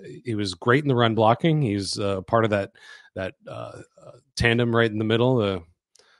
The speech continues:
trio, I guess, right in the middle of, uh, Steve Avila, Kevin Dotson, and Coleman Shelton that really unlocked what Kyren Williams could do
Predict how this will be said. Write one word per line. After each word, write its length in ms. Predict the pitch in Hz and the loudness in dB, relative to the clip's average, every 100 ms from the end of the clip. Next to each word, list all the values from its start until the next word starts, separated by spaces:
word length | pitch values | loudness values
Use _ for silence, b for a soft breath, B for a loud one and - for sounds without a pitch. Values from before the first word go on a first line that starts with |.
| b | b
trio, 340 | - 131 117 | 2 4 4
I 80 | 117 | 2
guess, 260 | 113 113 - | 2 -2 0
right 160 | 117 | 0
in 60 | 107 | 0
the 80 | 110 | -2
middle 340 | 113 127 131 | 0 0 0
of, 240 | 104 90 95 | -2 -4 -6
uh, 320 | 95 92 90 | -6 -6 -10
Steve 300 | - 110 98 | -8 -6 -6
Avila, 480 | 90 107 107 104 101 | -4 -2 -2 -2 -2
Kevin 280 | 110 95 | -4 -4
Dotson, 520 | 92 98 98 - 98 101 | -2 -4 -4 -8 -8 -8
and 160 | 92 | -10
Coleman 300 | 98 107 101 | -4 -4 -2
Shelton 440 | 101 104 98 107 107 B B | -2 -2 -2 -4 -8 B B
that 100 | 95 | -14
really 420 | 87 107 131 131 120 | -4 4 6 6 4
unlocked 460 | 107 101 110 - | 0 0 -2 -2
what 120 | 107 | -4
Kyren 300 | - 107 104 | -2 -2 0
Williams 340 | 101 101 104 - | 0 0 -2 -2
could 240 | - 117 | -2 0
do 320 | 110 110 110 | 2 2 2